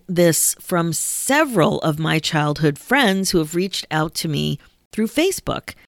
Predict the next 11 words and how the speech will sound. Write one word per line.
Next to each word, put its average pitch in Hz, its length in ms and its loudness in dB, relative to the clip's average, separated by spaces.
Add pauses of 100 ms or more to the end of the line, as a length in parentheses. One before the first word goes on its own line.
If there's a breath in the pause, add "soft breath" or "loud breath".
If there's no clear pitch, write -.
(140 soft breath)
And 196 140 4
it's 226 240 0
amazing 240 880 0
what 170 160 0
stories 190 500 0
they 180 140 4
remember, 170 640 0
what 151 220 -4
memories 156 500 -2
they 147 180 -4
have. 135 340 -6